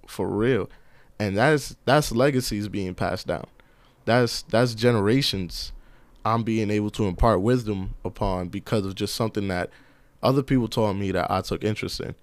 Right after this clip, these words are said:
And, like, I find that so interesting. I, I love, oh, man. Man, I'm about to go make some food right now.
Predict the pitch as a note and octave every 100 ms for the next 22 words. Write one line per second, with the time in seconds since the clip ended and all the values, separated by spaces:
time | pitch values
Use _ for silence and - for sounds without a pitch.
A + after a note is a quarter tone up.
0 | _ _ _ _ _ _ - G2 F2+ F2
1 | - G2 F#2 - A2 - A2+ G#2+ G2+ -
2 | F#2 F2+ G2 - - - - - _ _
3 | _ - G2+ F#2+ F2 A2 A2+ G#2+ F#2 -
4 | G#2 F2+ D#2 - - F2 - - - -
5 | _ _ _ _ - - - - - -
6 | - - - A#2+ A#2+ B2+ C3 C3 C3+ C3+
7 | B2 - _ _ _ _ _ _ - C3
8 | D4 B2+ A2+ G#2+ A#2 A#2 A#2 A#2 C3+ A#2
9 | G2 G2+ A2 B2 A2+ G2+ G2 A2 G2+ -